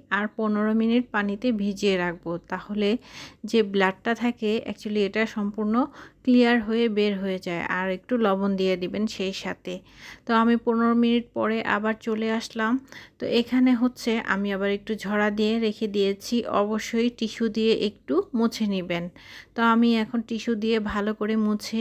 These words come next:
একটা ট্রেতে এভাবে রেখে দিলাম। আর হচ্ছে এখন কিছু বাটার আমি এভাবে কেটে নেব। তো বাটারটা অবশ্যই খুব সুন্দর করে কেটে নিয়েছি, সেই সাথে হচ্ছে রসুন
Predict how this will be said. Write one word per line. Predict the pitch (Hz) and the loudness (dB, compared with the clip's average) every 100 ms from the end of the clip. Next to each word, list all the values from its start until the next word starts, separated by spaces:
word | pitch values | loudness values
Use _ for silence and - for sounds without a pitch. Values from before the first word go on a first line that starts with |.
| - | -4
একটা | 202 - | -8 -10
ট্রেতে | 208 - 208 208 220 214 | -8 -2 0 0 0 0
এভাবে | 202 202 208 | 0 0 -2
রেখে | 202 202 208 | -4 -4 -4
দিলাম। | 208 202 208 233 | -2 0 0 0
আর | - 190 190 | 0 0 0
হচ্ছে | 202 - - 240 262 302 | -6 -8 -4 0 0 0
এখন | 190 - 233 | -4 -4 -4
কিছু | - 190 240 | -4 -6 -6
বাটার | 202 180 180 208 220 - | -2 -2 -2 -2 -2 -2
আমি | 190 196 208 | -4 -2 -2
এভাবে | 196 196 226 | -4 -4 -4
কেটে | 240 233 226 214 | -2 -4 -2 -2
নেব। | 185 180 175 180 - - - - - - - | -2 -4 -6 -8 -14 -20 -20 -20 -20 -20 -4
তো | 254 | 0
বাটারটা | 214 208 208 226 - 233 214 - | 4 4 4 -2 -4 -2 -2 0
অবশ্যই | 208 220 233 226 226 | -2 -2 -4 -4 -4
খুব | - 226 - - | -4 -8 -8 -8
সুন্দর | 220 208 208 208 | -2 2 2 0
করে | 202 214 | 0 0
কেটে | 233 226 220 208 | 0 -2 -2 0
নিয়েছি, | 196 185 190 240 | 0 -4 -4 -4
সেই | 233 220 214 208 | -4 -2 -2 -2
সাথে | 208 202 233 | -4 -4 -6
হচ্ছে | - 226 - - 233 | -6 -8 -6 0 0
রসুন | 208 202 202 - | 2 0 0 2